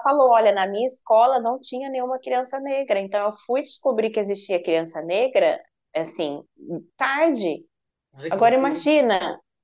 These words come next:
Speaker 1: <laughs> gente, então assim, é, é, sabe, é, é, é, é sobre mostrar outras possibilidades
Speaker 2: Sim.
Speaker 1: também,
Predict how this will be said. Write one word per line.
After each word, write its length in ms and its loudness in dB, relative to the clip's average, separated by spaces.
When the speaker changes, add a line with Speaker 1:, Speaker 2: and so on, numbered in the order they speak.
Speaker 1:
<laughs> 280 -20
gente, 760 4
então 380 4
assim, 520 2
é, 760 6
é, 40 -4
sabe, 580 2
é, 760 6
é, 20 6
é, 340 2
é 60 0
sobre 360 2
mostrar 640 4
outras 420 2
possibilidades 920 2
Speaker 2:
Sim. 0 -
Speaker 1:
também, 460 -2